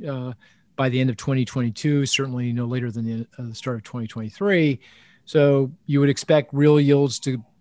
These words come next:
go from being really negative to less negative and then ultimately positive. I mean, you would think in a well-functioning economy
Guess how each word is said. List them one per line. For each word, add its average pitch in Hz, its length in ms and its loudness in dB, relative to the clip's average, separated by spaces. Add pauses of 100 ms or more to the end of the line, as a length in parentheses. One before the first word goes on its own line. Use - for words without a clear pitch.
(560)
go 143 180 2
from 127 200 -2
being 127 240 0
really 170 340 6
negative 123 600 0
to 123 240 -4
less 143 380 0
negative 131 460 0
and 120 160 -2
then 127 140 0
ultimately 131 760 -2 (720)
positive. 151 600 0
I 107 80 -8
mean, 117 360 -4
you 127 120 -8
would 127 140 -6
think 143 180 -2
in 131 80 0
a 123 60 -2
well-functioning 127 580 -4
economy 135 600 0